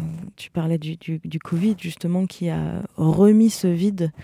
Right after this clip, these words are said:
euh, dans toutes ces, ces choses qu'on avait créées avant et, euh, qui a fait quand même un effet, euh, assez étrange, euh, pour tout le monde. Euh, on s'est retrouvé à nouveau dans un vide qui pouvait, qui peut être comparable, euh,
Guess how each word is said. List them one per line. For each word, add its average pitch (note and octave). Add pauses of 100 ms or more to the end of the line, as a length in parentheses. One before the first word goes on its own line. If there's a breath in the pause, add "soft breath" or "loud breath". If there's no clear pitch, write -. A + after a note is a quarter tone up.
(440 loud breath)
euh, D3+
dans D3
toutes -
ces, D3+
ces D3+
choses -
qu'on E3
avait D3+
créées F3+
avant F3 (540 loud breath)
et, D#3+
euh, D3
qui -
a D#3
fait D#3+
quand D#3+
même E3+
un D#3+
effet, E3+
euh, D#3
assez F3
étrange, F#3 (240)
euh, D#3
pour -
tout F#3+
le E3+
monde. F#3 (520 loud breath)
Euh, D3+
on D#3
s'est D#3
retrouvé F3+
à D#3
nouveau F#3
dans F3
un E3
vide E3 (320)
qui -
pouvait, D#3
qui -
peut G3+
être G3+
comparable, F3+
euh, D3+